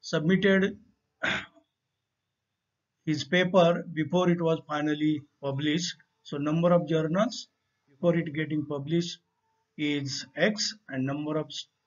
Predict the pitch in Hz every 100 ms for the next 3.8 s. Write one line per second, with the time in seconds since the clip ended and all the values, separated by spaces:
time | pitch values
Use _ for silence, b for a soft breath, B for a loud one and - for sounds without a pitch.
0 | _ _ 139 135 180 175 175 147 139 139
1 | 135 135 139 131 143 156 151 175 156 175
2 | - _ - 143 139 135 131 120 120 135
3 | 131 123 - 117 110 147 233